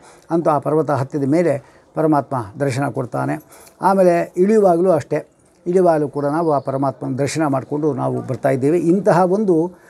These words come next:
ಆ ಶ್ರೀನಿವಾಸ ದೇವರಿದ್ದಾರೆ. ಅವರಂತೂ ವಾದಿರಾಜರಲ್ಲಿ ಬಂದಾಗ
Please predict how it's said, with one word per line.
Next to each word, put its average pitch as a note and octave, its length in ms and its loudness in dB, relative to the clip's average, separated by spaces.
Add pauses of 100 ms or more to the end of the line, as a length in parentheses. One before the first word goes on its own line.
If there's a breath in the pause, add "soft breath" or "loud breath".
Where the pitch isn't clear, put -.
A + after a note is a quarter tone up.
(360 loud breath)
ಆ C#3+ 320 2
ಶ್ರೀನಿವಾಸ F3+ 500 2
ದೇವರಿದ್ದಾರೆ. D3 680 0 (440 soft breath)
ಅವರಂತೂ C#3+ 340 -2
ವಾದಿರಾಜರಲ್ಲಿ C3+ 600 2
ಬಂದಾಗ D#3 420 2